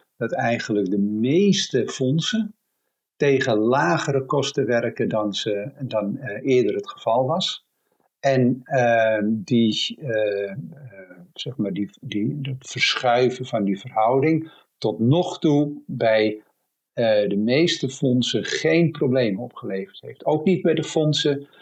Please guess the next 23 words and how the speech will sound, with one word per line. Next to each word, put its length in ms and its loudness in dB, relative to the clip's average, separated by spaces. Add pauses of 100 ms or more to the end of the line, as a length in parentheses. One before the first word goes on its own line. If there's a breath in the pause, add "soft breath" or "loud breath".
(160 loud breath)
die 140 2
eigenlijk 500 2
vooral 340 2
nog, 360 0 (400)
eh, 460 2
vooral 300 0
gepensioneerden 760 2
hebben. 340 -10 (160)
Gepensioneerden 680 0
en 80 -2
slapers. 640 -6 (600)
Dus 360 -2 (520)
kosten 640 0 (720)
is 200 0
niet 140 2
zozeer 340 2
het 120 -2
punt 220 -4
geweest. 680 -6
Demografie, 1040 2 (920)
vooral 300 2
voor 320 2
de, 360 2